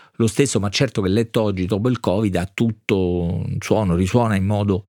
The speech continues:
molto, eh, diverso e dimostra forse, come diceva qualcuno, che la storia è sempre storia contemporanea.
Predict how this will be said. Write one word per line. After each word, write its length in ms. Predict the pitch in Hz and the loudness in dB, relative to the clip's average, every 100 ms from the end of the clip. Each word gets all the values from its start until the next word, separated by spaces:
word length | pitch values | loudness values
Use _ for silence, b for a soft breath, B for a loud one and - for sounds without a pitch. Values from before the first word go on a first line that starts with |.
| _ - | _ 0
molto, 720 | 101 104 98 101 101 98 - | 2 4 2 2 2 2 2
eh, 260 | 98 98 95 | 0 2 2
diverso 420 | 117 135 139 120 | 4 4 2 0
e 80 | 113 | 2
dimostra 520 | 143 143 110 - 98 | 2 2 0 -2 -2
forse, 340 | 120 110 98 | 0 -2 -4
come 180 | 92 95 | -2 -2
diceva 320 | 98 113 104 | 0 0 0
qualcuno, 500 | 104 127 - 95 98 | 0 -4 -2 0 0
che 120 | 90 | 2
la 140 | 95 101 | 2 0
storia 520 | - 92 98 95 92 | 0 0 2 0 -2
è 100 | - | -4
sempre 400 | - 107 95 95 | -4 -2 -2 -4
storia 340 | - 92 90 | -2 -2 -2
contemporanea. 920 | 87 87 82 85 92 95 98 76 78 | -2 -6 -4 -4 0 0 0 -2 -8